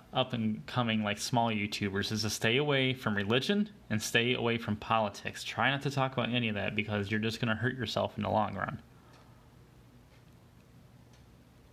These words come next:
Uh, just like what YouTube is doing now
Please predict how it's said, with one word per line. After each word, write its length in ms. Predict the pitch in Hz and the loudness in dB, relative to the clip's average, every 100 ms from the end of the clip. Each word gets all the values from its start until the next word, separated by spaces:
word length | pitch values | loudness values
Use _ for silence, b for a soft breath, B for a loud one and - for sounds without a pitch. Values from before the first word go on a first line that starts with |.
| - - - - - - - - - - - | -20 -20 -20 -20 -20 -20 -20 -20 -20 -20 -16
Uh, 320 | - - - - | -4 -2 -2 -4
just 260 | 120 135 156 | -2 0 0
like 120 | 139 | 0
what 100 | 123 | 2
YouTube 380 | 123 123 127 110 | 2 2 0 0
is 100 | 110 | 0
doing 280 | 113 101 | 0 0
now 420 | 107 131 95 92 | 2 2 0 -2